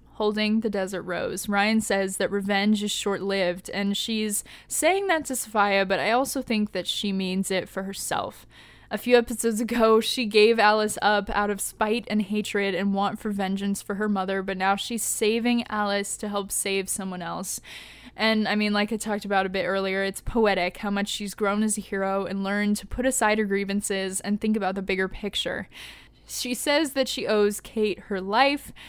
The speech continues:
how Kate and Batwoman saved her life and gave her a second chance. Sophia ends up accepting her offer. Alice, as they're leaving, gloats to Sophia about how she has both her sister and her boyfriend, but Sophia says that she shouldn't think she deserves more than she's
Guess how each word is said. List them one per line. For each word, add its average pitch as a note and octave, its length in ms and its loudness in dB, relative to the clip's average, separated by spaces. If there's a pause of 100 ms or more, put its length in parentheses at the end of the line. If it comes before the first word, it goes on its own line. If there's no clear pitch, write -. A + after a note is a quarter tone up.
(420)
how G#3 240 0
Kate A#3 340 0
and G#3 160 2
Batwoman G3+ 640 2
saved G#3+ 380 2
her A3+ 100 -2
life G3 340 0
and G3 160 -4
gave F#3+ 220 -2
her F#3+ 100 -8
a F#3 60 -6
second - 340 -8
chance. C#4 560 -2 (460)
Sophia B3+ 480 0
ends A3 180 0
up G#3+ 140 0
accepting G3+ 800 -4
her G3 280 -6
offer. F#3 540 -4 (540)
Alice, G#3 480 2
as G3 260 -2
they're G3 180 0
leaving, B3+ 520 2
gloats A3 420 2
to C4 120 -6
Sophia G3 500 0
about F#3 220 0
how G3 120 0
she F#3+ 220 -6
has F3+ 200 -4
both - 240 -8
her G3+ 120 -10
sister A#3 480 -2
and G#3 180 -4
her G3 100 -6
boyfriend, A3+ 680 -2
but F#3+ 120 -4
Sophia A#3+ 460 -2
says G3 320 -2
that - 160 -8
she - 160 -8
shouldn't C#4+ 440 -4
think A3+ 360 -4
she - 240 -6
deserves F#3+ 640 -4
more F#3+ 380 -4
than F3+ 240 -6
she's - 500 -8